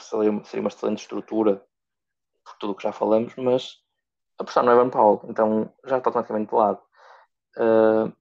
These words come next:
mas acredito também do outro lado, na parte do Evan Paul, essa negociação que deve ter envolvido algum patrocinador,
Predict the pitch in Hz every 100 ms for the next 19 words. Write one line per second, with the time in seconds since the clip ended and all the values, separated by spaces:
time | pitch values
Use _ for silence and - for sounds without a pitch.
0 | - 139 151 - 143 - 135 139 127 135
1 | 160 127 110 101 104 - 120 104 123 113
2 | 113 110 104 104 180 143 - _ _ -
3 | 127 127 120 117 117 110 110 101 98 -
4 | _ _ _ _ 117 120 127 117 113 110
5 | 107 104 110 107 101 - 104 98 107 107